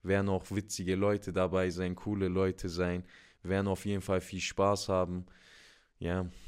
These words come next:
schnallt euch an, jetzt kommt Staffel sieben. Und wie viel hast du für dein Studio insgesamt ausgegeben? Also insgesamt wahrscheinlich weniger als fünfundzwanzigtausend.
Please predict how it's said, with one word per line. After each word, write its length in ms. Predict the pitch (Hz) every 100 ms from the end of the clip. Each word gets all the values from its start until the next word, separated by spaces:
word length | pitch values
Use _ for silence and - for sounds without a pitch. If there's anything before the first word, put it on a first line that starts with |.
| -
schnallt 400 | - - 95 95
euch 180 | 98 90
an, 300 | 104 107 101 - - -
jetzt 260 | 98 85
kommt 220 | - 95 -
Staffel 420 | - 90 - 90
sieben. 440 | 82 90 92 85 - _ _ _ _ _ _ _ _ - - - _ _ _ _ _ _ _ _ _ _ _ -
Und 180 | 101 92
wie 80 | 101
viel 200 | 110 104
hast 240 | 107 -
du 60 | 95
für 160 | 101
dein 220 | 95 95
Studio 420 | - - 110 98 95
insgesamt 640 | 101 - 95 85 92 87
ausgegeben? 760 | 92 95 - 87 78 82 78 - - - - _ - - _ _ _ - 95
Also 280 | 92 82
insgesamt 960 | 92 117 127 123 107 92 110 113 107 -
wahrscheinlich 600 | 92 90 95 95 104 87
weniger 340 | 92 107 101 95
als 160 | 92
fünfundzwanzigtausend. 1500 | - 107 101 90 - 98 98 - 87 - 95 101 90 101 -